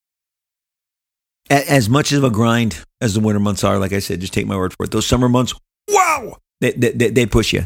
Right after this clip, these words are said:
They push you big time. Here's, here's, here's the other thing. I, I, I was just shocked, uh,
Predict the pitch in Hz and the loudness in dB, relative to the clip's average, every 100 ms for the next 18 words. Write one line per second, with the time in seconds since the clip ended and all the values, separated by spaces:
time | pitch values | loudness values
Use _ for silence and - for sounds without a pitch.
0 | - 113 101 107 - 92 113 - 90 - | -2 0 0 -2 -2 -2 -2 -2 -6 -10
1 | - - - 196 - 131 185 165 - _ | -18 2 4 4 0 2 2 2 -6 _
2 | _ _ - 185 147 143 117 107 104 - | _ _ 0 2 4 2 2 -2 -6 -4
3 | 127 - 127 127 151 139 135 120 - 113 | -2 0 -2 0 0 0 0 0 0 0
4 | 110 - - _ 107 101 95 | -4 -10 -20 _ -2 0 -2